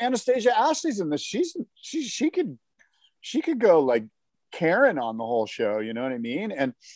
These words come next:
so I was engaged by that image, right? Of all the, I was stoked to see who the list was. And then, "Oh, I don't know this guy." They all looked like legitimate contenders on some level. You know, it wasn't like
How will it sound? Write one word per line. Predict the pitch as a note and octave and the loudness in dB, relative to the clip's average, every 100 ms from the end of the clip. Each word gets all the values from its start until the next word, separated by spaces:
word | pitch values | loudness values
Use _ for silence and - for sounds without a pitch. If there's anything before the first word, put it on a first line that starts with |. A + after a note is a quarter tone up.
| _ _ _ _ - | _ _ _ _ 2
so | A3+ | 6
I | G#3+ G#3 | 8 8
was | A3+ G3 | 6 4
engaged | G#3+ F3 A3+ C4+ G3+ | 2 8 8 8 4
by | G#3 F#3 | 4 6
that | E3+ D#3+ | 4 2
image, | G#3+ G3 - - | -2 -6 -10 0
right? | C3+ D3+ | 2 4
Of | D3+ | 4
all | C#3+ D#3+ | 4 2
the, | D3+ - - | 0 -4 -4
I | |
was | F#3 G#3+ | -4 -4
stoked | - - F3 - | -2 4 4 4
to | A3 | -6
see | - G#3 | -6 0
who | G3 G#3+ | 0 2
the | G3 | 2
list | A3 D#4+ - | 4 2 2
was. | D3 A2+ A2 | 2 2 0
And | D3+ | -2
then, | A3 A3 | -2 4
"Oh, | C#4+ | 6
I | A3 | 8
don't | G#3 A3+ | 4 2
know | C#3+ D3 E4 | 0 4 4
this | D#4 A#2 - | 2 -6 -4
guy." | A#2+ D3+ - _ _ _ | 0 0 -2 _ _ _
They | A3 | 6
all | C#4 E4 C#4+ | 8 8 6
looked | B3+ - | 4 2
like | A#3+ A3+ F#3+ _ _ _ _ _ _ _ E3+ | 2 2 0 _ _ _ _ _ _ _ -4
legitimate | F#3+ D3 A3+ A3+ A3 A3 - _ _ _ _ _ _ _ - | -4 2 2 2 0 -6 -8 _ _ _ _ _ _ _ -4
contenders | G#3 G#3 G#3+ C4+ A#3 C3+ B2 | -4 2 2 4 4 2 2
on | C3+ | -4
some | - D3 C3 | -2 -2 0
level. | A#2+ A#2 G2+ G2 | 2 0 0 -6
You | A2+ | -6
know, | C3 D#3 | 0 0
it | F3+ | 4
wasn't | G3+ A#3 A#3+ G3 | 4 4 0 -4
like | D#3+ D#3 D3+ C#3 | -2 0 2 -2